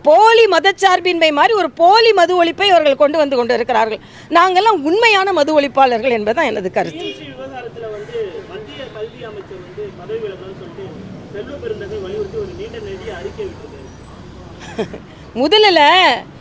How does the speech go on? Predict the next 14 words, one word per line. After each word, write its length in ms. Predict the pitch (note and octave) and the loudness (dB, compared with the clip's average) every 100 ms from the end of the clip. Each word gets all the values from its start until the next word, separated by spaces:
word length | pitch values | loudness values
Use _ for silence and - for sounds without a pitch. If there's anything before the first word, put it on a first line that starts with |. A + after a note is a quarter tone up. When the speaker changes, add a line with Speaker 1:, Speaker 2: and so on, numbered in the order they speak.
| - | -10
Speaker 1:
நமது 460 | A3+ B3+ F4+ A4+ A4 | 0 2 4 4 4
கல்வித்துறை 580 | F4+ F4+ G#4 G#4 F#4 F4 | 4 4 4 2 4 4
அமைச்சர் 380 | D#4+ E4 F#4 | 4 2 2
வ-, 220 | F4+ C4+ C4+ | 2 2 4
பதவி 340 | C#4+ F4 F4+ | 2 2 2
விலகட்டும். 520 | D4 D4 C#4+ - A#3 - - - - - - - - | 4 4 2 0 -6 -8 -20 -20 -20 -20 -20 -20 -2
செல்வ 340 | D4+ G4+ A#4+ | 2 4 4
பெருந்தகை 520 | G#4 G4 F#4+ F#4+ G4+ | 4 4 4 4 6
ஏன் 120 | E4 | 6
அதை 220 | G4+ F#4+ F#4+ | 4 4 2
சொல்லல? 300 | E4 F4 F#4 F4+ G4 - - - - - | 2 4 4 4 2 -8 -20 -20 -20 -4
நாம 320 | D4 E4+ G4 | 2 4 4
பள்ளியில 480 | F4+ D#4 F#4 A4+ G4+ F#4 | 4 4 6 6 6 6
ஆசிரியர்களுக்கு 1600 | G#4+ C#4+ E4+ A#4 - A4 G4+ G4 F#4+ G#4 A4+ A4 - G#4 A4 G4+ | 6 6 4 4 2 4 6 6 4 4 4 4 2 2 2 2